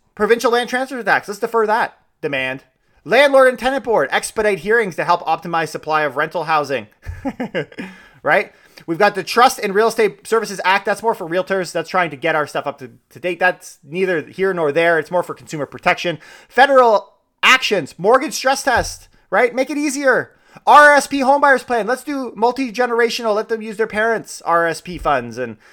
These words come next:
let's make it easier. Let's bo-, boost the limit. Demand. Demand, demand, demand, demand, demand. And a bit of supply.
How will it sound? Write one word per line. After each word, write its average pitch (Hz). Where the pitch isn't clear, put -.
let's 196
make 226
it 233
easier. 220
Let's 170
bo-, 190
boost 226
the 233
limit. 220
Demand. 240
Demand, 302
demand, 254
demand, 233
demand, 214
demand. 190
And 202
a -
bit 196
of 180
supply. 170